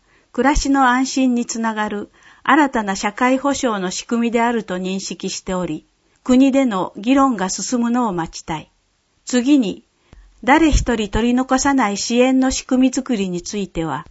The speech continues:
国でもそうした社会実現に向けて、地域の包括的な支援の仕組みとして、重層的支援体制整備事業を創設した。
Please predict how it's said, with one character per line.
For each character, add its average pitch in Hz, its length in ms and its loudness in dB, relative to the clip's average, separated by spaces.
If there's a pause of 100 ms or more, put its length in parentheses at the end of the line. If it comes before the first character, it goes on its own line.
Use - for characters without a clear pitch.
(320)
国 262 300 6
で 277 140 2
も 190 260 0 (160)
そ 262 280 0
う 269 40 -2
し - 80 -6
た 262 140 -4
社 254 180 -2
会 277 260 0
実 294 280 -2
現 214 220 -4
に 185 100 -6
向 180 140 -6
け 180 140 -8
て、 180 300 -10 (200)
地 302 220 4
域 247 180 -6
の 190 120 -6
包 247 260 0
括 277 320 -4
的 262 260 -2
な 233 160 -6
支 - 180 -2
援 254 220 4
の 254 100 -2
仕 - 180 -10
組 240 180 -4
み 233 60 -4
と 226 140 -8
し - 160 -12
て、 196 260 -8 (180)
重 240 280 0
層 269 260 0
的 233 500 -6
支 - 200 -2
援 277 240 2
体 277 240 -2
制 190 300 -4
整 220 240 0
備 226 160 -4
事 247 180 -4
業 185 280 -4
を 156 280 -8
創 190 240 -8
設 170 320 -10
し - 180 -16
た。 - 220 -14